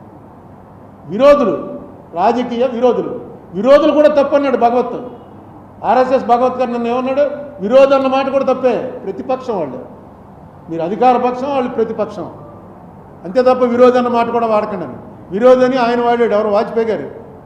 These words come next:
మనం విరోధులమే కానీ శత్రువులం కాదని ఆయన ఒకసారి చెప్పాడు. ఈయన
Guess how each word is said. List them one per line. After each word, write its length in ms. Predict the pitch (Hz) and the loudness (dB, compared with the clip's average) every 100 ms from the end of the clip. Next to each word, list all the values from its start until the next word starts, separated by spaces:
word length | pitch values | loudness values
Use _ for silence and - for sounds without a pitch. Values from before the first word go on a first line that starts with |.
| - - - | -20 -18 -8
మనం 140 | 190 190 | -6 -2
విరోధులమే 420 | 202 233 233 233 226 | 2 2 2 2 0
కానీ 140 | 220 226 | 0 -2
శత్రువులం 360 | 214 220 226 220 208 | -4 -4 -4 -4 -4
కాదని 260 | 202 208 175 - - - 185 | -4 -6 -8 -12 -18 -16 -8
ఆయన 100 | 208 208 | -4 -2
ఒకసారి 220 | 208 196 | -2 -4
చెప్పాడు. 280 | 196 156 - - - - - - - | -6 -8 -12 -16 -20 -20 -20 -18 -10
ఈయన 220 | 262 269 | -6 -4